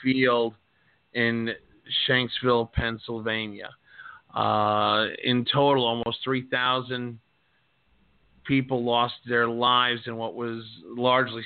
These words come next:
seen as the most senseless act of violence ever committed against the American people. Uh, we take nine eleven very seriously.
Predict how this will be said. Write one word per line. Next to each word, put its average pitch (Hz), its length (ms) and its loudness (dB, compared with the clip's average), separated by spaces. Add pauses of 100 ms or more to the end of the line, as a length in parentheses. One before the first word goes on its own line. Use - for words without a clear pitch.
seen 117 260 -6
as 113 140 -8
the 117 80 -4
most 113 260 -4
senseless 120 440 -2
act 117 280 -4
of 110 120 -4
violence 113 560 0
ever 110 180 -4
committed 113 400 -6
against 104 420 -8
the 113 60 -10
American 104 460 -4
people. - 340 -20 (840)
Uh, 110 500 4 (1200)
we 151 640 -2 (420)
take 160 260 2
nine 151 280 2
eleven 143 340 0
very 123 240 0 (100)
seriously. 147 600 -2